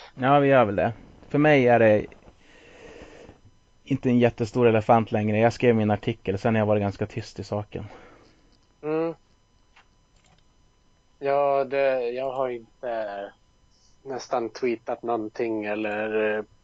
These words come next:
Speaker 2: skrivit någonting, men det är ju en så illa skött situation, det här
Speaker 1: Ja.
Speaker 2: med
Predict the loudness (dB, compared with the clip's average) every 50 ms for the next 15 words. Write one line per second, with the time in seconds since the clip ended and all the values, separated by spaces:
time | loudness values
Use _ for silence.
0 | _ _ _ _ _ _ _ -14 -10 -8 -4 -2 0 0 0 0 -2 -4 -4 -6
1 | -6 -6 -8 -10 -10 -10 -10 -8 -8 -8 -8 -8 -8 -6 -6 -6 -6 -6 -8 -8
2 | -12 -18 -20 -20 -20 -20 -20 -20 -20 -20 _ _ 0 0 2 2 2 2 2 2
3 | 2 2 2 2 2 0 -2 -4 -4 -2 -2 0 0 0 0 0 -2 -2 -2 -2
4 | -2 -2 -4 -6 -8 -8 _ -12 -10 -10 -10 -10 -12 -14 -14 -12 -10 -10 -8 -8
5 | -10 -12 -14 -18 -18 -20 -20 _ _ _ _ -4 -2 0 2 2 2 0 -2 -4
6 | -8 -10 -10 -10 -12 -12